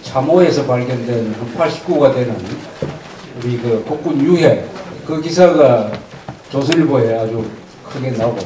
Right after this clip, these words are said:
하니까 그 군부대에서도 그 지역을 보존을 해가지고, 어,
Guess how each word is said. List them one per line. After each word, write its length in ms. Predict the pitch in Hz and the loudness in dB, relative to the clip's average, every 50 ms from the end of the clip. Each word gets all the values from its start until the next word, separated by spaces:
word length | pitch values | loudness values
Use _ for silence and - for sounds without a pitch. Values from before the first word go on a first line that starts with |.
| 87 - - - - - - - - - | -10 -12 -14 -16 -18 -18 -18 -18 -12 -8
하니까 480 | 143 139 135 123 - - 131 123 - - | -4 -4 -4 -4 0 2 2 2 2 0
그 300 | - 143 143 139 139 - | -2 -4 -4 -4 -4 -4
군부대에서도 920 | 156 165 170 160 175 180 196 196 175 - 147 147 107 95 98 92 85 - - - - - - - - - - - - - - - - | -4 -4 -2 -2 2 4 6 6 6 6 4 2 0 0 -2 -2 -4 -4 -8 -14 -18 -20 -20 -20 -20 -18 -18 -18 -18 -18 -16 -10 -2
그 320 | 151 156 156 151 - - - | 0 0 0 0 -2 -6 -6
지역을 640 | - 180 180 180 180 175 160 151 143 127 120 117 - | 2 6 8 8 8 8 6 6 4 4 4 2 0
보존을 480 | 127 127 127 139 160 160 165 156 143 131 | -2 -2 0 2 2 4 4 4 4 4
해가지고, 760 | 127 131 135 135 131 127 123 117 120 127 123 123 117 110 104 - - - - - - - - - - - - - - - - - - - - - | 4 4 4 4 4 0 -2 -2 0 2 2 4 4 2 0 -2 -6 -14 -16 -18 -20 -20 -20 -20 -20 -20 -20 -20 -20 -20 -20 -20 -20 -20 -14 -10
어, 600 | 117 113 110 110 110 110 107 107 104 104 104 - | -6 -4 -4 -2 0 0 0 0 0 -2 -4 -4